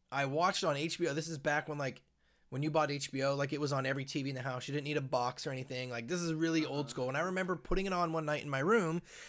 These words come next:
Speaker 1: and being scared shitless of this movie because Hollow Man is the same concept, kind of. This dude just becomes invisible and he terrorizes people.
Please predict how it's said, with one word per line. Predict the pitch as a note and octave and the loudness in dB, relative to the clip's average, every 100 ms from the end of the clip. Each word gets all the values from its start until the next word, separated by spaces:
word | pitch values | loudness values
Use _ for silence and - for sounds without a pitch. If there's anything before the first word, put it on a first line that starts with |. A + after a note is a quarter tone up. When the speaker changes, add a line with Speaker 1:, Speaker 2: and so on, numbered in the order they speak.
| - - | -16 0
Speaker 1:
and | D3+ D3 D3 C#3 | 4 4 4 0
being | F#3+ G3+ G3+ G3+ | 0 2 0 0
scared | - - - E3+ E3 D#3+ | 0 0 2 4 4 2
shitless | C#3 - D3+ A#2 A2 - - | 0 0 0 -4 -8 -6 -4
of | C3+ B2+ | -4 -2
this | C#3 | -4
movie | C3 A#2+ G#2+ | -2 -4 -6
because | A#2+ C3+ | -4 0
Hollow | F#3 G#3 | 2 2
Man | G#3 G3+ | 2 2
is | F3 | 0
the | D3+ | 0
same | F3 E3 | -2 -2
concept, | D#3+ D#3 D3+ - D3 C#3+ | 0 0 0 0 -2 -2
kind | - G#3 C3+ | -8 -8 -6
of. | B2+ | -6
This | C3 | -6
dude | D#3 D#3 | -2 -2
just | D3 - | -4 -6
becomes | C3+ D3 | -4 -2
invisible | C3+ F3+ G3 F3+ F#3 | -2 -2 -2 -2 -2
and | D3+ | -2
he | |
terrorizes | C3+ - C#3+ B2+ A#2 G#2+ C#3+ | -4 -2 0 0 -2 -6 -10
people. | A2+ - - | -12 -12 -16